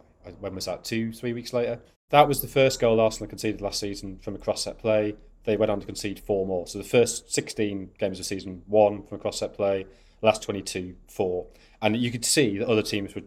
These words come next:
were targeting that. Uh, now, David Raya is two inches shorter than Ramsdale, so you'd think he'd be less commanding. But if you look at the stats, over their careers, Ramsdale has stopped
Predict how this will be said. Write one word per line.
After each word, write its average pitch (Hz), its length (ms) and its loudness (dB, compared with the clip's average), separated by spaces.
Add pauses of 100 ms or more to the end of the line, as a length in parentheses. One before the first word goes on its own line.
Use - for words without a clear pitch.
were 101 100 -6
targeting 95 480 0
that. 90 260 -10 (1080)
Uh, 110 220 10
now, 113 440 6 (720)
David 156 240 8
Raya 123 420 6
is 110 160 0
two 127 180 2
inches 113 180 -2
shorter 139 360 2
than 135 100 -6
Ramsdale, 139 460 0
so 131 100 -8
you'd 113 140 -8
think 147 220 2
he'd 110 120 -8
be 113 80 -4
less 110 200 2
commanding. 110 400 -4
But 107 100 -8
if 104 40 -8
you 120 60 -2
look 156 120 0
at - 40 -8
the 110 60 -8
stats, - 640 -2 (280)
over 156 240 8
their 147 100 8
careers, 110 540 2 (120)
Ramsdale 110 720 6 (420)
has 107 180 -2
stopped - 500 0